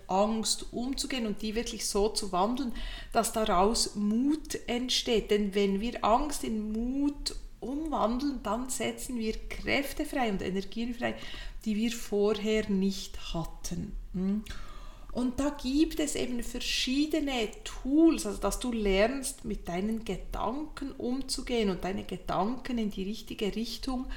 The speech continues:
zu lenken. Oder es geht auch darum, dass du lernst, mit deinen Gefühlen umzugehen. Das ist auch so ein wichtiges Thema, das uns oftmals bremst, wenn wir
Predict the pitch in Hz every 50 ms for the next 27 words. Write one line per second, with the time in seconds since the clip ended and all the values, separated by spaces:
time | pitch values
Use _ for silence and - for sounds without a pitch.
0 | - - - - - - - - - - - 254 247 247 247 254 262 254 226 190
1 | 156 147 - - 190 180 175 180 - 196 208 - - 247 226 - - - 220 233
2 | - - - - - 202 - 240 247 269 269 254 233 226 196 - - 240 226 220
3 | 214 196 190 190 190 214 226 262 262 247 - - - 220 208 - - 180 190 226
4 | 254 254 240 - - 202 196 - - - - - - 233 247 277 330 349 349 339
5 | 285 - - 247 254 247 - 247 247 240 208 208 202 - 208 - - - 202 247
6 | 285 - - 277 226 214 214 247 247 - - 247 - 220 - - - 196 202 233
7 | 269 254 254 - - - - - - - - 214 196 - - - 247 247 262 -
8 | - - - - 208 208 - - - 220 202 196 208 208 - - - - 208 185
9 | 190 226 285 302 285 - - - 185 185 185 190 180 208 214 233 233